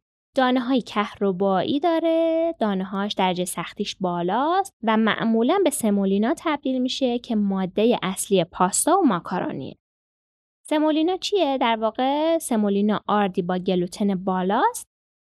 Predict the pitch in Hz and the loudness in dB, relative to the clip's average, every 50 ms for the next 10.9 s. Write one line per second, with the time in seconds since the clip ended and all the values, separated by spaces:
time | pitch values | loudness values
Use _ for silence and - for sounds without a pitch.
0 | _ - 233 190 196 277 403 453 - - - 480 427 - - 240 214 - - - | _ -2 0 0 2 2 0 0 0 0 0 0 2 2 0 0 0 0 -2 -4
1 | 196 196 - - 233 240 269 311 330 240 - - - - 101 80 - - - - | -4 -2 -2 -2 -2 0 2 2 2 2 2 2 0 0 -4 -6 -8 -8 -8 -10
2 | - - _ _ _ _ _ _ _ _ _ _ - 480 494 - 571 494 403 311 | -12 -14 _ _ _ _ _ _ _ _ _ _ 0 0 2 2 0 0 2 2
3 | 269 254 247 254 269 - - 453 494 466 - 226 226 233 233 262 277 - - - | 2 4 4 2 2 0 0 2 2 4 4 2 2 0 0 -2 -4 -6 -10 -10
4 | - - 294 339 359 359 359 370 359 359 359 359 330 254 220 220 208 196 202 - | -4 0 2 2 2 2 2 2 2 2 2 4 4 4 2 2 2 2 0 -2
5 | - 269 269 277 277 - - - 302 285 262 - 214 - 214 196 185 185 180 180 | -2 -2 -2 -2 -2 -2 -2 2 2 2 2 0 -4 -6 -4 -4 -4 -2 -4 -4
6 | 180 185 202 - - 262 226 277 294 294 247 196 185 180 175 170 185 190 196 202 | -4 -4 -4 -4 -6 -4 0 0 2 2 2 0 -2 -2 -4 -4 -4 -4 -4 -4
7 | 233 254 _ _ _ _ _ _ _ _ _ _ 359 453 480 508 494 480 - - | -6 -8 _ _ _ _ _ _ _ _ _ _ 0 0 2 2 0 0 0 0
8 | 427 415 415 403 403 392 381 370 370 - _ - - 262 220 220 226 - - 254 | 0 2 2 2 2 2 2 0 0 -2 _ -4 -2 0 0 0 -2 -2 -4 -2
9 | 254 302 370 415 427 403 392 359 - - 330 330 320 320 320 320 - 233 208 202 | 0 0 2 2 2 2 0 -2 -2 -2 0 0 2 2 2 2 2 2 2 2
10 | 196 190 190 - 208 202 196 196 190 190 185 220 254 330 381 415 440 | 0 0 0 0 0 2 2 0 0 0 2 2 2 2 2 2 2